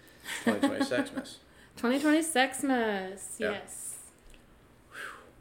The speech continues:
Speaker 2: It's crazy to think, I, it was last year, New Year's Eve,
Speaker 1: Mm-hmm.
Speaker 2: that
Speaker 1: Oh,
Speaker 2: Um,
Speaker 1: excuse me, Miles. Hey, Rick?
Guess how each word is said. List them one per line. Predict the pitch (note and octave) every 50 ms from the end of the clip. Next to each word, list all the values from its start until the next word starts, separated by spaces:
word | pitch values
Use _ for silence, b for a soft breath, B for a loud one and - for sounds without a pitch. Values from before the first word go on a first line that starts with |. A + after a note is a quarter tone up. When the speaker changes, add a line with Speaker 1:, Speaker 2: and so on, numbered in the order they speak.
| - - - - - - -
Speaker 2:
It's | - -
crazy | - F#3 G#3+ G#3+ F#3
to | E3 C#3
think, | D3+ D#3 D#3 C#3 A2+ - -
I, | A2 A2+ - - - -
it | A#2+ -
was | C#3 F#3 G#3+ E3+
last | C3 F2+ D2+ D2+ - -
year, | - D2 C2 C2 G#2 - - - - -
New | - G2+
Year's | G#2 G2 E2+ E2+ F2
Eve, | F2 D#2 C#2 - - - - - -
Speaker 1:
Mm-hmm. | C4 B3+ B3
Speaker 2:
that | A3 G#3+ F#2+ F#2+ F#2 F#2 F#2 E2 - - - - b b b b b b b - - - - - - -
Speaker 1:
Oh, | - D#4+ A#3
Speaker 2:
Um, | - - D2 D2
Speaker 1:
excuse | D2 - D#4+ D4+ B3+ C4
me, | G#3 F#3 F#3+ F#3
Miles. | G#3 G#3+ G3+ G3 G3 G#3 A3 - B B B B B
Hey, | - F4+ E4
Rick? | C4 C4 D4 D4+ D#4 E4+ F#4+ G4+ G4+ G4+ - -